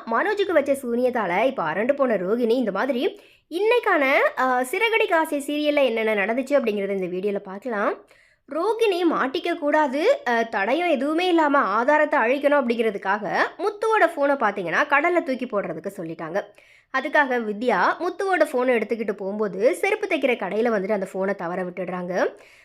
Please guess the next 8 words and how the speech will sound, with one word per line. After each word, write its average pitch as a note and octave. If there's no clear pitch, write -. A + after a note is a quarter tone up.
அதுக்கப்புறமா D#4
ரோகிணி B3
வித்யாவுக்கு F#4
கால் A#3+
பண்ணி A#3+
போனை F#4+
பத்தி A3+
கேக்குறாங்க. F#3+